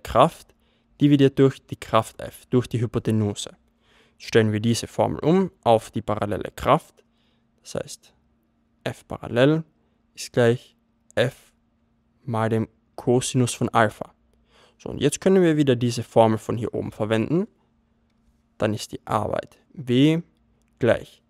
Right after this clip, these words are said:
die parallele Kraft, das heißt F mal Cosinus Alpha, F mal dem Cosinus von Alpha, mal der Wegstrecke Delta X. Und wenn du jetzt hier die Werte einsetzt,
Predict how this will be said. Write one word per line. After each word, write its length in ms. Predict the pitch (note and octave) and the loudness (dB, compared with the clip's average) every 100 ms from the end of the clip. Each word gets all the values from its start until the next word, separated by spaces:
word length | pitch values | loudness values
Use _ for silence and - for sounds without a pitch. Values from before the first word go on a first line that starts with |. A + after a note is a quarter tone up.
| _ _ | _ _
die 80 | B2 | -8
parallele 560 | - A2 A2 G#2 F2+ - | -2 -2 -2 -4 -6 -10
Kraft, 460 | - A#2 D3+ - - | -4 2 2 2 -10
das 160 | - | -6
heißt 280 | G#2 - - _ _ _ _ - | -6 -6 -10 _ _ _ _ -4
F 300 | A#2+ - A2 | -4 -4 -10
mal 200 | - - | -10 -10
Cosinus 600 | - A#2 - - - - | -8 -8 -8 -10 -10 -6
Alpha, 480 | - - - D#3+ - _ _ _ _ _ _ _ _ _ - | -6 -4 2 2 0 _ _ _ _ _ _ _ _ _ -6
F 180 | A#2 - _ _ _ _ _ _ _ _ | -6 -6 _ _ _ _ _ _ _ _
mal 100 | - | -16
dem 140 | - - _ - | -16 -16 _ -14
Cosinus 560 | - A2 - - - | -4 -4 -4 -12 -16
von 180 | - - | -18 -12
Alpha, 540 | - B2+ E3 - B3+ - _ _ _ _ - | -2 0 2 4 2 0 _ _ _ _ -2
mal 440 | A2+ A#2 C#3 D3+ _ - | 4 6 6 2 _ -6
der 160 | A2 | 0
Wegstrecke 560 | A#2 - - A#2 - A#2+ | 0 0 -4 -4 -4 -2
Delta 340 | G#2+ G#2+ - | -2 -2 -4
X. 320 | - - - - _ _ _ _ _ _ _ _ - | -6 -10 -18 -18 _ _ _ _ _ _ _ _ -4
Und 100 | B2 | 2
wenn 120 | D3+ | 4
du 80 | F#3+ | 4
jetzt 220 | D3+ - | 2 0
hier 160 | - E3 | 0 2
die 160 | A#2 | 4
Werte 320 | A2 G#2 - | 2 0 -2
einsetzt, 640 | G#2+ A2+ - D#3+ - - | -6 -4 0 0 0 -12